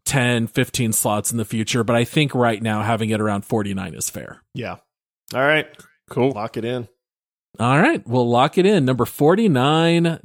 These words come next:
Speaker 1: Jedi Survivor. That means it is coming underneath Steel Rising, V Rising, Lost Ark,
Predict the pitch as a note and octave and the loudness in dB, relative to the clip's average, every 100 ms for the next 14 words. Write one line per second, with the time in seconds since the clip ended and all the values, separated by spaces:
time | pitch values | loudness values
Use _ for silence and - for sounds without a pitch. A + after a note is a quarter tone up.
0 | - - B2 C3+ D3 D3 D3 - A#2 A2 | -10 -2 2 2 4 2 0 0 0 2
1 | D3+ F3 F#3 E3+ C#3+ D3 C#3+ C3+ B2 - | 4 4 4 4 4 2 0 0 -2 -2
2 | D3+ B2+ A#2+ - D3+ G3+ F3+ D#3 D3 - | -2 0 -2 0 2 4 4 4 2 0
3 | - F3 F3+ D3 C#3 C3+ C#3+ C3+ B2 A#2 | 0 2 4 4 4 2 0 0 -4 2
4 | D3 C3 A2 G#2+ G#2 A2+ A2 A2+ B2 C3 | 4 4 2 0 0 -2 -4 -2 2 2
5 | - A#2 A#2 A2+ | 2 0 2 0